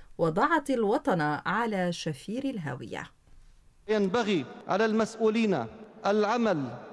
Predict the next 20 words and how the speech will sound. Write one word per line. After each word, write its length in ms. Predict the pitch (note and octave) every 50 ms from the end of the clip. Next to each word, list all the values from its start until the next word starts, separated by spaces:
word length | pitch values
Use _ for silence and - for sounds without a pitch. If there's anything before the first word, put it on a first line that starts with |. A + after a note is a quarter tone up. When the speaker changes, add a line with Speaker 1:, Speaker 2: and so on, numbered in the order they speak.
| - - -
Speaker 2:
على 320 | D3+ F3+ A3+ A3 A3+ A3+
إيجاد 540 | A3 - A3+ G#3+ F3 E3 A#3+ B3 A#3+ A3+ F#3+
الحلول 600 | A3+ A3 F#3 - - G#3+ A3 A3 A#3+ B3 A#3+ A3+
الفورية 1000 | A3+ A3 - A#3 A3 - - - A#3 A#3+ A#3 A3+ A#3 C4+ A#3+ A3 G3+ G3 C#3 A2+ - - - - - - -
والعملية 880 | D3 F#3+ B3 B3+ A#3 G#3+ A3 G#3+ G#3 G3+ F#3+ G3+ F#3 D#3+ D3 B2+ A#2+ G#2+ - - - - - -
في 140 | G3+ G#3
شتى 360 | - - B3 A#3+ - - - A3+
المجالات، 680 | A3 G#3+ A3 A3 F#3 F3+ A3 A3 A3 A3+ A#3 A3 G3 - - - - - -
وفي 280 | G#3 G#3+ - A3 A3 G#3
طليعتها 1040 | G#3 A3 G#3+ G#3 G#3 G#3 G3 G#3 G#3 G#3 A3 G3+ F3+ G3+ G#3 G#3 G#3 F#3+ G#3 - - -
انتخاب 680 | A3 A3 G#3 - G#3+ G3+ - - A#3 A#3+ A#3 G3 G#3+
رئيس 520 | A3 G3+ G#3 G#3 G#3+ A#3+ A#3 A3 G3 -
للجمهورية 1000 | A3+ G#3+ G3+ G3+ A3+ A3+ G3+ G3 A#3+ A#3 G#3 G3 A3+ B3 B3+ A#3 A3 G3+ D#3 B2 A2+ - - - - F#3
وتشكيل 560 | F#3+ G3 G3+ A3+ - - - A#3+ A#3+ A#3 G3+
حكومة 500 | - A3 G#3 - B3+ B3 A3+ A3 A3 G#3 -
لبنانية 960 | A3+ G#3+ G#3 G#3 A3+ G3 F3+ G3+ A3 A3 G#3+ G#3+ A3 A#3+ A3 G3+ F#3+ D#3+ B2 A2+ - - - -
تجسد 540 | G3 F#3 D#3 A#3 G#3+ - - - A3 F#3+ G#3+
آمال 500 | A3 G#3+ G#3 G3+ G3+ G#3 G#3+ A3 G#3+ G3+
اللبنانيين 800 | G3+ F#3+ F#3+ F#3 E3+ G3 G3+ G3 F#3+ F#3+ G3 G#3 G#3+ G#3 G3+
وتطلعاتهم 1300 | G3 F#3 F3+ F#3 - - F3+ F3+ F3 F#3 F3 - F#3 E3+ E3+ E3 F#3 F#3+ F#3 - F3 C#3+ C#3+ D#3 C#3 A#2+ A2